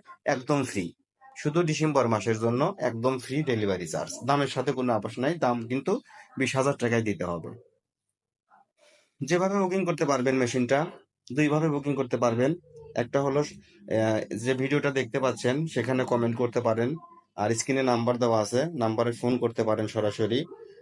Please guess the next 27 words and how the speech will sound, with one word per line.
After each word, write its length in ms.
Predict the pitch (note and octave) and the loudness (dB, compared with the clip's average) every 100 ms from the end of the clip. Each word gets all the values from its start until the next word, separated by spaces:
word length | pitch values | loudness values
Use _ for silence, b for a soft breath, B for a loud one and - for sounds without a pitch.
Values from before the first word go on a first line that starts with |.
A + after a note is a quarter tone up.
| B | B
আহ, 160 | G3+ D3 | -2 2
যারা 260 | A#2 B2 | 4 4
সরাসরি 500 | C#3 D#3+ E3+ E3 E3+ | 2 2 2 2 0
আমাদের 300 | D#3+ C#3 B2+ | 2 2 0
দোকানে 340 | A#2 A2+ A2+ G#2 | 0 0 2 0
চলে 220 | A2+ G#2+ | 0 0
আসতে 260 | G#2 - G#2 | -2 -4 0
চান, 300 | B2 D3+ F3+ | 2 0 0
তারা 240 | A#2 A#2+ | 2 2
সরাসরি 460 | A#2+ A#2+ A2+ B2 B2 | 0 0 0 0 0
আমাদের 280 | A2+ A2 | 0 -2
দোকানে 320 | A2 A2 G#2+ G#2 | 0 0 0 -2
চলে 200 | A2 G#2 | -2 -2
আসতে 240 | - - | -4 -4
পারেন। 300 | G#2+ G#2+ C#3+ G3 B B B | 0 2 0 -2 B B B
আমাদের 380 | A2+ A#2 A#2 B2 | -2 0 2 0
দোকানের 360 | A#2+ A#2 A2+ A2+ | 0 2 2 0
ঠিকানা 380 | - A2+ A2+ B2 | -2 0 0 0
পূর্ব 420 | - C#3+ B2 A#2+ | -2 -2 0 0
দেলুয়া 440 | A2 A2 G#2+ G#2+ | 2 0 2 2
বাস 220 | G#2 G#2 | 2 -2
স্ট্যান্ড, 420 | - - C3 D#3 D#3 | -2 0 2 2 -2
উল্লাপাড়া 460 | A#2 A2+ A2+ B2 C3 | -2 0 0 2 2
বাজার, 340 | A#2+ A#2 C#3+ | 2 2 0
সিরাজগঞ্জ, 600 | D3+ F3 D#3+ A2+ G2+ E2 - - - - | 0 0 0 0 -2 -4 -10 -14 -14 -4
উল্লাপাড়া 380 | A#2 A#2+ A#2 | -2 2 2
ইনকিউবেটর। 580 | G#2 G2+ G2 G#2+ B2+ D3 | 0 -2 -4 -2 0 0